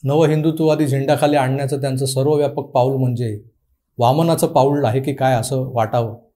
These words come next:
म्हणजे एका पावलात मुंबई, दुसऱ्यात महाराष्ट्र पादाक्रांत,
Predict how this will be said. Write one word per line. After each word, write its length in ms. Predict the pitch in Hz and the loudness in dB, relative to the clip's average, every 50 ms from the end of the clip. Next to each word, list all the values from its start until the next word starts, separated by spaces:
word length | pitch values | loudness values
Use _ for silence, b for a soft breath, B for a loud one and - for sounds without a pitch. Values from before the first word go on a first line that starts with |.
| _ _ _ _ _ - - | _ _ _ _ _ -12 -8
म्हणजे 240 | 120 117 127 120 | -4 -2 -2 -2
एका 160 | 117 127 143 127 | -2 -2 -2 0
पावलात 380 | 127 131 123 127 131 127 131 | 0 0 0 0 0 -2 -2
मुंबई, 280 | 147 151 151 143 - - - - - - _ - b b b b _ _ _ _ | -2 0 0 0 0 0 -2 -6 -14 -20 _ -20 b b b b _ _ _ _
दुसऱ्यात 420 | 113 127 131 - 139 143 131 127 131 | -6 -2 0 2 2 0 0 0 2
महाराष्ट्र 680 | 123 135 139 139 135 - - 143 127 107 - - - - _ _ _ _ _ _ _ _ _ _ _ - | 2 4 4 4 2 0 0 -2 -2 -2 -4 -10 -18 -20 _ _ _ _ _ _ _ _ _ _ _ -2
पादाक्रांत, 560 | 123 117 127 131 120 135 127 123 123 123 | 0 2 2 2 2 0 0 0 -2 -4